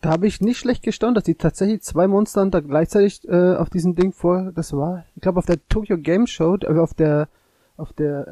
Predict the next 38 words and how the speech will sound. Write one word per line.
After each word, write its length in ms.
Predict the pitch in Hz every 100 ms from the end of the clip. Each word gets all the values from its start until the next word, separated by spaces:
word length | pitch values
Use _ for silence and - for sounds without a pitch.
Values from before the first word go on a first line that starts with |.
| 147
virtuellen 520 | 185 - 151 165 202
da, 340 | 185 185 185 185
keine 220 | 151 147
Ahnung, 260 | 151 175 170
digitalen, 540 | 165 160 156 165 202 _ -
haben 140 | 165
sie's 120 | 165 -
da 120 | 170
vorgestellt. 640 | - 170 190 - 202 240 _
Da 80 | 147
haben 140 | 160
sie 100 | 156
ein, 360 | 156 147 139 -
ein 220 | 147 143
Di-, 160 | - -
Direct 360 | 156 165 196
sogar 200 | - 160
dafür 240 | 156 - 156
gemacht. 320 | 160 202 - _ _ _ _ _ _ _ _ _ _ _
Das 120 | -
hat 100 | 151
mich 100 | 147 170
schon 100 | 220
gewundert, 340 | 208 247 226
dass 100 | 156
die 80 | 147
da 120 | 147
zwei 220 | - 147 143
haben. 180 | 143
Und 60 | 139
ich 80 | 139
bin 140 | 220
jetzt 180 | 240 -
mal 120 | 190
gespannt. 440 | 180 - - 170 240
Ich 140 | -
hab, 120 | 185 - 110 - -
ähm, 640 | - 160 160 160 151